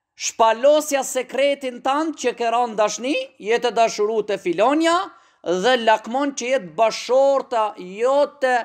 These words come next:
në të ardhmen që të ndërtoni një harmoni. Nëse nuk ja shpreh prindrit kat, dini se keni me, për të dështuar në jetë.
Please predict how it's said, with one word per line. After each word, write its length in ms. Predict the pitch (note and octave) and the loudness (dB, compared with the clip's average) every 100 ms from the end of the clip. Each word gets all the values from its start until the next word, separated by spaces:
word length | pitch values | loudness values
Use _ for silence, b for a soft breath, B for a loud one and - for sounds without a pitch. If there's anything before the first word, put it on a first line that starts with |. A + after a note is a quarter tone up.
| b b - | b b -10
në 240 | F#3+ C#4+ D4 | 0 2 4
të 80 | C#4 A#3+ | 2 6
ardhmen 480 | C4 B3+ A3+ B3 A#3+ - | 6 4 2 -4 -8 -10
që 100 | - A#3 | -10 -8
të 140 | A3+ | -8
ndërtoni 420 | A3 G#3 A3+ G#3+ | -8 -6 -6 -8
një 200 | G#3 A3 G#3+ b b - | -6 -6 -6 b b -2
harmoni. 500 | G3+ G3 F#3+ E3+ C3 b b - | 0 2 2 0 -2 b b -10
Nëse 540 | D#3+ G3 D#4 D#4 C#4+ | -4 2 4 4 2
nuk 160 | C#4 C4+ | 0 0
ja 80 | C4 | -2
shpreh 340 | - A#3+ A3+ F#3 _ _ _ _ - | -2 -4 -6 -8 _ _ _ _ -4
prindrit 440 | A#3+ A#3+ G#3+ G#3+ | -2 -2 -2 0
kat, 240 | C#4 D#4 D#4 - _ _ | 4 4 2 -8 _ _
dini 340 | B2+ C#3 G#3+ F#3+ | -16 -10 -8 -8
se 140 | F3+ | -10
keni 180 | F3+ E3 | -8 -8
me, 60 | |
për 360 | - _ - F#3 | -10 _ -2 0
të 100 | F3+ D#3 | 0 0
dështuar 380 | - D#3 C#3 B2+ | 2 4 4 0
në 80 | G#2+ | -6
jetë. 280 | G2+ - | -8 -12